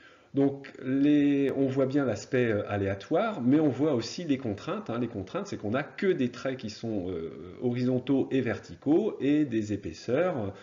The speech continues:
euh, voilà, avec certaines, un certain type d'épaisseur. On a également donc, euh, celui-ci qui s'appelle, euh, bande structure, donc, où on a, euh, donc, euh,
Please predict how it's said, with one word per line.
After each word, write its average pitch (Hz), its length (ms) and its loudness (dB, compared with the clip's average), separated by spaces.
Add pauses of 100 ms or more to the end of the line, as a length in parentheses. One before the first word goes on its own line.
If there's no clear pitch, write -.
(340)
euh, 95 240 -2
voilà, 95 160 -2
avec 123 180 -2
certaines, 135 320 -4
un 110 140 -2
certain 98 340 -6
type 160 180 -10
d'épaisseur. 127 420 -4 (760)
On 170 200 6
a 160 280 4
également 151 580 4
donc, 117 340 0
euh, 104 220 0
celui-ci 110 680 -6
qui 123 100 -6
s'appelle, 117 500 -2
euh, 92 480 0
bande 107 460 0
structure, 131 720 -4 (640)
donc, 131 320 4
où 156 260 6
on 143 220 6
a, 131 420 2
euh, 101 440 0
donc, 101 300 -4
euh, 87 240 -4